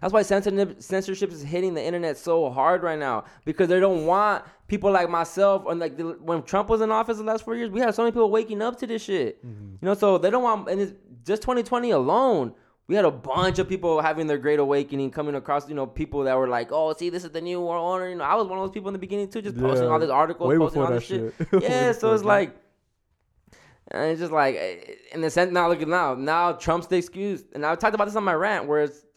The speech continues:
Speaker 1: where I said, like, they create the problem, bro, and they bring the solution.
Speaker 2: Yep,
Speaker 1: That's
Speaker 2: that's
Speaker 1: why all this shit's fake, is man-made. Like, prophet, all that Bible shit, all the prophecy shit is man-made, bro.
Speaker 2: Mm-hmm.
Speaker 1: That's why it's called, uh, history, because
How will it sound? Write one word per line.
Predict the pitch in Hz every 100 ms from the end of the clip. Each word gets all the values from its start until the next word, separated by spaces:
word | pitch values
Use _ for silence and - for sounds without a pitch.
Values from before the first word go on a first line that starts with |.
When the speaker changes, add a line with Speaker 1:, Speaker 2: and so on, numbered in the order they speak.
| -
Speaker 1:
where | 131
I | 135
said, | 135 196 165
like, | 131 123 -
they | 143
create | 175 220 208 202
the | 190
problem, | - 160 180 190 180
bro, | 165 175
and | 165
they | 139
bring | 123 160
the | 170
solution. | 170 160 214 - 151 104 _ _
Speaker 2:
Yep, | 113 113 120
Speaker 1:
That's |
Speaker 2:
that's | 156 214
Speaker 1:
why | 190
all | 165 202
this | 220
shit's | 214 220 -
fake, | 233 240 196
is | 190
man-made. | 202 202 202 233 226 165
Like, | 135 143
prophet, | - 196 214 -
all | 214
that | 220 -
Bible | 160 202 220
shit, | 226
all | 226
the | 202
prophecy | - 202 214 220
shit | 214 226
is | 180
man-made, | 127 160 180 160 131 160 165 135
bro. | 120 147 151 143
Speaker 2:
Mm-hmm. | 113 101
Speaker 1:
That's | 139 175
why | 180
it's | 165
called, | - 170 165 - - _ -
uh, | 139 120
history, | 120 170 175 160 151
because | 135 135 156